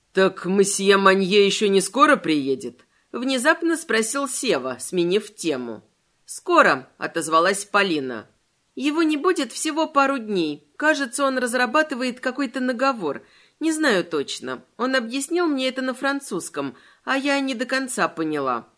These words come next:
Но Стефани прямо-таки впала в депрессию от этой задержки. Мсье Манье настоял, чтобы она не возвращалась без него, а ей уж очень хотелось".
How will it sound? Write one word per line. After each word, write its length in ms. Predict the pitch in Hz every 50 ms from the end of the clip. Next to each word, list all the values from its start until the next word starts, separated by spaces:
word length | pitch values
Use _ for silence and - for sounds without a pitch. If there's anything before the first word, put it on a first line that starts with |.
| _ _ _ -
Но 160 | 285 302 285
Стефани 640 | - - - 285 311 349 339 - 311 220 180 170
прямо-таки 640 | 170 - 247 311 349 359 370 359 359 349 349 339 311
впала 420 | 294 - - - 285 294 294 302
в 80 | 285 269
депрессию 680 | 262 330 339 349 349 302 208 180 - - - 190 180
от 100 | 175 175
этой 240 | 196 185 - - 196
задержки. 760 | 180 185 233 220 185 156 135 - - - - _ - 120 117 - _ _ _
Мсье 400 | - 196 214 - - 226 240 247
Манье 400 | 240 233 233 240 247 254 320 339
настоял, 560 | 302 262 214 - - 226 220 226 285 320 320
чтобы 340 | 285 - - 269 240 214 254
она 200 | 247 254 254 262
не 100 | 262 269
возвращалась 760 | 240 277 262 269 277 330 359 349 - - 180 156 156 147 139
без 220 | - 131 156 143
него, 480 | 139 156 151 147 127 135 139 123 - - _ _ -
а 100 | 240 262
ей 280 | 269 247 277 302 302
уж 240 | 302 302 302 - -
очень 340 | 247 190 180 - - 170 175
хотелось". 760 | 170 - 190 170 165 - 180 165 151 143 147 - - - -